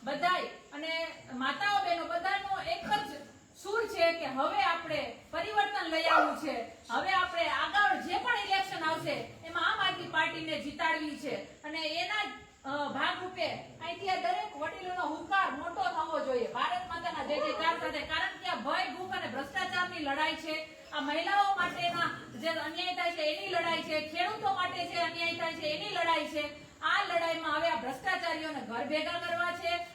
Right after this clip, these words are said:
આપણા રોડ રસ્તા જે ખાઈ ગયા છે એ ભાજપને ઘર ભેગું કરવું છે, આપણા ટેક્સના પૈસા જે ખાઈ જાય છે એ ભાજપને ઘર ભેગું કરવું છે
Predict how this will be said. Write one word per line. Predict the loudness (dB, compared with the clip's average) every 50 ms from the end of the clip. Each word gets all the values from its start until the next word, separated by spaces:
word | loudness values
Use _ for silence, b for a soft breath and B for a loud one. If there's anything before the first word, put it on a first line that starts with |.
| B B -4
આપણા | -4 -2 0 2 2 2
રોડ | 4 2 2 0 0 -2
રસ્તા | -4 -2 0 0 0 2
જે | 2 0 -2
ખાઈ | -2 0 0 0 0
ગયા | 2 2 4 4
છે | 4 2 0 -2
એ | -2 -2
ભાજપને | -2 -2 0 0 0 -2 -2 -4 -4 -2
ઘર | 0 0 0
ભેગું | 0 0 -2 0 -2 2
કરવું | 2 2 2 2 -2 -4 -4
છે, | 2 4 4 4 4 2 -2 B B B B 2
આપણા | 2 2 4 4 6 8 8 6 4 2
ટેક્સના | 0 -2 -2 -2 -2 0 0 2
પૈસા | 2 2 -2 0 2 0 2
જે | 2 0 0
ખાઈ | 0 0 -2 -2 0
જાય | 2 2 2
છે | 2 0
એ | 0 2 2 2 4
ભાજપને | 6 6 6 4 2 0 -2 -2 -4 -2
ઘર | -2 -2 -2 0
ભેગું | 0 0 -2 -2 -2
કરવું | -2 0 0 0 -2 -6 -4
છે | -2 0 0